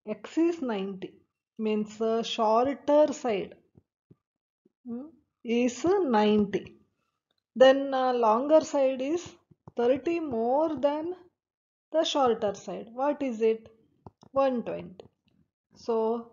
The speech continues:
now you can write X is equal to ninety meter,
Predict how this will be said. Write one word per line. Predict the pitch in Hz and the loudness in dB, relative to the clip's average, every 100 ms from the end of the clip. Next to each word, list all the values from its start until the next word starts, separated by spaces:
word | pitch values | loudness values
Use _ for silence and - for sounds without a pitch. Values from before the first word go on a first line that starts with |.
| _ | _
now | 240 220 233 | -10 -4 -4
you | 277 285 269 240 | -4 0 0 0
can | 247 233 220 208 | -4 -4 -4 -4
write | 208 208 196 202 - _ _ _ _ - _ - | -2 -2 -2 -6 -14 _ _ _ _ -20 _ -10
X | 220 220 - - | -10 -10 -16 -4
is | 320 294 | -2 0
equal | 247 214 - 214 196 190 | -2 -4 -2 -2 -2 -2
to | 208 202 196 - _ _ _ _ _ - | -4 -2 -6 -12 _ _ _ _ _ -12
ninety | 202 214 208 208 196 196 196 196 _ _ _ _ _ - | -6 -4 -4 -4 -6 -6 -6 -12 _ _ _ _ _ -14
meter, | 196 220 269 302 277 - - 214 202 208 | -2 0 2 0 -2 -4 2 2 4 0